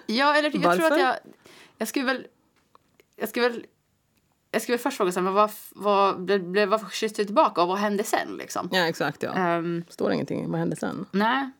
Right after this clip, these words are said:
Speaker 2: Nej.
Speaker 1: Ja. Ja, men nu ville, ville han här berätta det för henne då. Att, eh,
Speaker 2: Ja,
Speaker 1: det
Speaker 2: men
Speaker 1: här
Speaker 2: det är i och för sig,
Speaker 1: hade
Speaker 2: det är väl i och för sig bra, tänker jag. Givetvis är det ju bra om man säger, alltså om man berättar om någonting har hänt. Och det här verkar ju som att det,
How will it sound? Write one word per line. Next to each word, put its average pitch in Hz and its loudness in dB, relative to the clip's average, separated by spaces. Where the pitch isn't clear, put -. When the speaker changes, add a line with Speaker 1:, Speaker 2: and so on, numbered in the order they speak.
Speaker 2:
Nej. 175 0
Speaker 1:
Ja. - -6
Ja, - -2
men 220 2
nu 240 0
ville, 196 2
ville 170 -2
han 170 -8
här 156 -4
berätta 170 -4
det - -8
för - -10
henne - -6
då. - -4
Att, - -12
eh, 190 4
Speaker 2:
Ja, 190 4
Speaker 1:
det 190 0
Speaker 2:
men 190 0
Speaker 1:
här 190 2
Speaker 2:
det 214 8
är 220 8
i 214 6
och 208 0
för - -4
sig, 254 6
Speaker 1:
hade 254 2
Speaker 2:
det 175 2
är 208 6
väl 247 -2
i 262 4
och 180 2
för - -12
sig 147 2
bra, 165 2
tänker - -8
jag. 151 -2
Givetvis 170 0
är - 0
det 151 0
ju 151 0
bra 170 2
om 147 -2
man 143 -2
säger, 143 0
alltså - -2
om 135 -4
man 143 -2
berättar 165 0
om 147 -4
någonting 151 -4
har 151 -2
hänt. 170 0
Och 180 -2
det 175 6
här 196 4
verkar 196 2
ju 175 2
som 160 -2
att 151 -4
det, 151 0